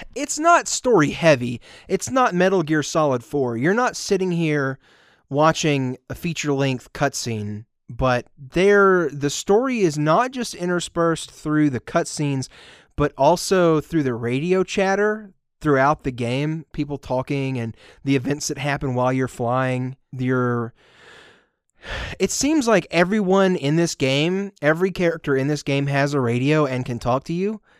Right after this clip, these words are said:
even <laughs> whether it's your wingman, whether it's the enemy squadron, whether it's the awacs, whether it's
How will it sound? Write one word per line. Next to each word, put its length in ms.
even 420
<laughs> 180
whether 420
it's 220
your 1040
wingman, 760
whether 340
it's 160
the 160
enemy 280
squadron, 920
whether 380
it's 260
the 220
awacs, 580
whether 320
it's 240